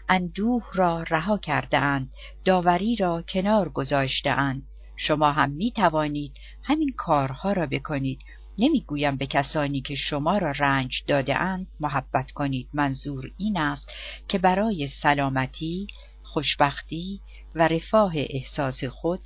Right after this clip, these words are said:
کاری صورت دهید. صفحهٔ سی. بخشودن کاری است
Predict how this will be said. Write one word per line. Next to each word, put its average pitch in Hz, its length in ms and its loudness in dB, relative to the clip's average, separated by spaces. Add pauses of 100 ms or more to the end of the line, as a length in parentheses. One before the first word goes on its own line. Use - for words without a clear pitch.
(240)
کاری 170 380 2
صورت 135 460 -2 (100)
دهید. 135 340 -2 (880)
صفحهٔ 208 760 2
سی. - 420 -4 (1120)
بخشودن 147 640 4
کاری 220 440 4
است - 420 -2